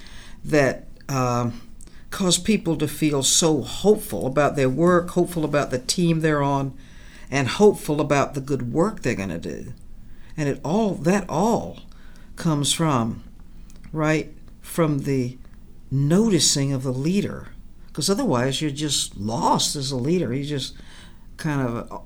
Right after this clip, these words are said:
you know, it could be just automatically going through the day, mechanically going through the day, and you don't really see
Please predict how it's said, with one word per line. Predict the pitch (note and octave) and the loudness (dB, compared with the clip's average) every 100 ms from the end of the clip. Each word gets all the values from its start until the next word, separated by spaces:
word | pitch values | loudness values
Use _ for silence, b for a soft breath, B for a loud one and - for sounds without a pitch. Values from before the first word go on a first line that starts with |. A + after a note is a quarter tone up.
| - | -6
you | B2+ B2 | -4 -2
know, | |
it | C3 C#3 | -4 -2
could | C3+ B2 | -4 -2
be | C3 | -2
just | B2 A#2+ - | -2 -2 0
automatically | C3 C3 B2 B2 C3+ C#3 C3 B2 | 0 0 2 2 2 0 -2 -2
going | C3+ C3 C3 | 0 0 0
through | C3 C#3 | -2 -2
the | C3+ | -2
day, | A#2+ C#3 F3 A#2 G#2+ | -2 -2 -2 -4 -10
mechanically | - A2+ - C3 E3 - - A#2+ C3+ B B B B B B B - - | -8 -6 -2 0 0 -2 -4 -4 -4 B B B B B B B -18 -8
going | - C#3 C3+ | -2 0 0
through | C3+ C#3 | 0 -2
the | C3+ | 0
day, | C3+ E3+ C3 | 0 0 2
and | C3 | 4
you | C3 | 4
don't | C#3 E3+ C3 | 4 2 0
really | D3 C#3 | -2 2
see | B2 - E3+ G#3 | 4 6 6 2